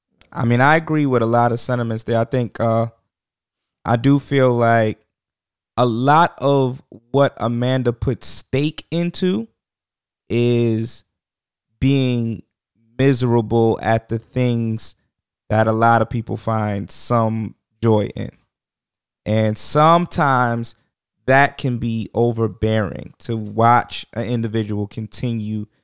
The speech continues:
to do. It's kinda like, "All right, we get it."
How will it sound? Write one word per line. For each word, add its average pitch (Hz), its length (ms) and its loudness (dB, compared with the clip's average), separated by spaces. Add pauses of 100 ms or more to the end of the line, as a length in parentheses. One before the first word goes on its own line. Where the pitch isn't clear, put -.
(500)
to 117 160 -2
do. 101 440 -2
It's 104 140 -6
kinda 123 320 0
like, 113 400 0 (180)
"All 110 80 -2
right, 123 260 4
we 123 240 -4
get 120 240 2
it." 95 240 -6